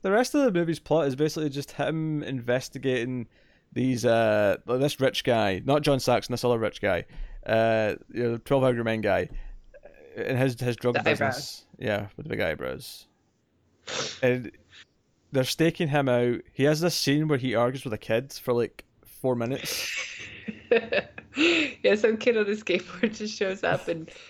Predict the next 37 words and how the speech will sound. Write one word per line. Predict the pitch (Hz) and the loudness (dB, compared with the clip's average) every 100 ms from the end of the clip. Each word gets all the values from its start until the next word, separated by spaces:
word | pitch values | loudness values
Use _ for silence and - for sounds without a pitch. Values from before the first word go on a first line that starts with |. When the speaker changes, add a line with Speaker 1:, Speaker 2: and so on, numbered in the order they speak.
| _ | _
Speaker 2:
starts | - 175 180 | 2 2 4
talking | 151 180 175 | -2 0 -4
to | |
him | 175 | -4
through | 170 170 | -2 -6
his | 151 | -6
car | - 151 156 170 - - - _ _ | -2 0 0 -2 -8 -20 -20 _ _
and | - 165 156 139 _ _ _ _ _ | -6 -4 -4 -8 _ _ _ _ _
starts, | - 175 165 165 | -2 2 2 2
like, | 131 - | -2 -2
copying | - 143 208 190 196 | 0 0 0 -2 0
him, | 208 202 196 165 | 2 2 2 0
and, | 151 143 185 - - - - - - | -2 -2 -4 -6 -10 -12 -16 -18 -2
<laughs> | 247 226 - 226 - - 359 370 - 196 | 0 2 2 0 0 -6 0 0 0 -4
and | 170 | 2
Joe | 170 | 4
Don | 175 175 | 6 4
Baker | 170 170 190 | 4 2 2
just | 185 170 - | -4 -6 0
turns | 170 160 170 | 0 0 -6
into, | 170 185 170 | -6 2 4
like, | 160 165 | 4 2
this, | 165 - - _ _ _ _ _ - - | -4 -4 -20 _ _ _ _ _ -20 -6
I | 170 | 0
don't | 175 170 | 2 4
know, | 156 151 | 2 2
like, | 156 | -2
this | 160 - _ _ _ _ _ _ | -6 -8 _ _ _ _ _ _
play | - 170 | 0 0
school | 165 214 214 | 2 4 4
fight. | 214 226 240 - 220 - _ _ _ _ _ _ _ 240 | 4 2 2 0 -4 -6 _ _ _ _ _ _ _ -12
<laughs> | - 220 175 160 147 196 196 - | -8 -12 -10 -12 -12 -14 -18 -18
Speaker 1:
Why | - 147 | -2 2
are | |
you | 165 | 2
copying | - 170 - 127 | 2 0 0 -2
me? | 110 | -4